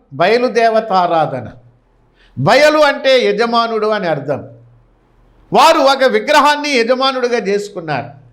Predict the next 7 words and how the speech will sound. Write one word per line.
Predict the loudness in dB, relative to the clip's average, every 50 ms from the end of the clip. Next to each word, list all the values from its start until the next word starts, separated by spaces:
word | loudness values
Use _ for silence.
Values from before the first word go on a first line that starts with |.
| _ _ _ _ _ _ _ 0
వారు | 2 4 4 4 2 0 -2
దేవుని | 0 2 4 4 2 0 -2 -6
ప్రజలై | -6 -4 -2 -2 0 2 2 2 2 0 0 -4
ఉండి, | -6 -6 -4 -4 -4 -4 -6 -10 -14 -20 -20 _ _ _ _ _ _ _ _ _ -2
దేవుని | 2 4 6 6 6 4 0
చేత | -2 0 2 2 2 2 2 0
విమోచించబడినటువంటి | 0 0 0 2 4 4 4 2 0 -4 -4 -2 -2 0 0 0 -2 -2 -2 -2 -4 -2 -4 -6 -6 -6 -4 -4 -4 -4 -4 -6 -10 -14 -18